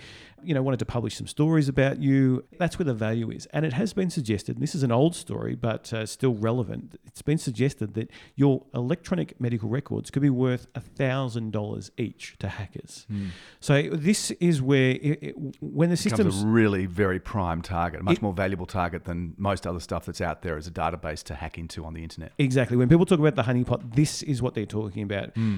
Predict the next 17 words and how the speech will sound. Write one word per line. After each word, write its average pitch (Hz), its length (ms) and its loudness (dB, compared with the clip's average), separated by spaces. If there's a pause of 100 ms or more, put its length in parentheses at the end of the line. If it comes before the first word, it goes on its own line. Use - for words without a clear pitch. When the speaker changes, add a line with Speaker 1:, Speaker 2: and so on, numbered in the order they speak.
Speaker 1:
If, 127 320 -2
um, 127 360 4
if 131 180 -2
there's 131 120 2
going 151 220 4
to 147 60 2
be 131 100 4
millions 147 480 6
of 127 100 2
records 110 420 -2
that 104 100 -6
are 104 100 -4
available, 98 560 -8 (140)
Speaker 2:
Hmm. 104 220 -2
Speaker 1:
and 113 320 -2
that's 113 280 -4
an 113 100 -4